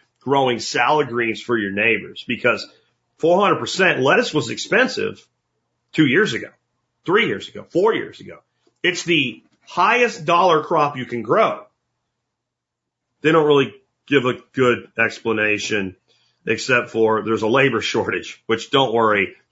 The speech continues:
<laughs> we're fixing to, we're fixing to fix that. Butter, butter is because we are ten percent down month over month. They don't really give a good explanation of that, except, well,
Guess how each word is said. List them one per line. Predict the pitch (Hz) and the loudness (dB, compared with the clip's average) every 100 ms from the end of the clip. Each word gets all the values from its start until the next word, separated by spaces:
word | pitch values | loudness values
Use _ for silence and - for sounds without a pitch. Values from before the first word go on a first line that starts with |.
| _ _ _ _ - | _ _ _ _ -6
<laughs> | 135 - - | -6 -6 -8
we're | 113 | -6
fixing | 110 131 - 113 | -2 -2 -2 -6
to, | - _ _ | -6 _ _
we're | 104 | -6
fixing | 139 123 110 | 0 0 0
to | |
fix | 123 117 | -2 -2
that. | 123 120 98 - _ _ | 0 0 -2 -6 _ _
Butter, | 110 196 311 196 233 226 - _ _ _ _ _ _ _ _ _ _ _ | -6 -2 0 0 0 -4 -16 _ _ _ _ _ _ _ _ _ _ _
butter | 113 247 240 190 180 | 0 2 2 2 0
is | 147 | -2
because | 143 139 147 143 139 135 | -2 -2 0 0 0 -4
we | 139 143 | -4 -2
are | 131 | -2
ten | 156 139 | -4 -6
percent | 131 131 117 | -6 -8 -4
down | 131 131 | 0 0
month | 120 117 | 0 -4
over | 117 107 101 | -4 -4 -4
month. | 98 110 151 - _ _ _ _ | -2 -2 -2 -6 _ _ _ _
They | 107 | -2
don't | 120 | 0
really | 120 | 0
give | 110 110 | 0 -2
a | 95 90 - | -2 -8 -2
good | 127 113 101 - | 2 2 0 -10
explanation | 104 98 - 101 98 - 98 | -10 -8 -8 -8 -8 -10 -10
of | 92 | -2
that, | 120 113 101 | 0 0 -2
except, | - 120 104 | -2 0 0
well, | 110 113 104 | -2 -2 -2